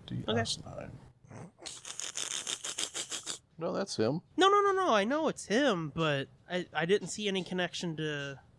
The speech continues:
Speaker 1: Gul Dukat.
Speaker 2: Let's see. Hold on. It's just 'cause there was this, Wei Yun is a clone of the original.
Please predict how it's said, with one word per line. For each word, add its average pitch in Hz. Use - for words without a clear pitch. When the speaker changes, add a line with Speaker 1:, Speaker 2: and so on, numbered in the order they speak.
Speaker 1:
Gul 156
Dukat. 208
Speaker 2:
Let's -
see. -
Hold 113
on. 90
It's -
just -
'cause 107
there 95
was -
this, -
Wei 110
Yun 127
is 110
a 107
clone 120
of 98
the 80
original. 87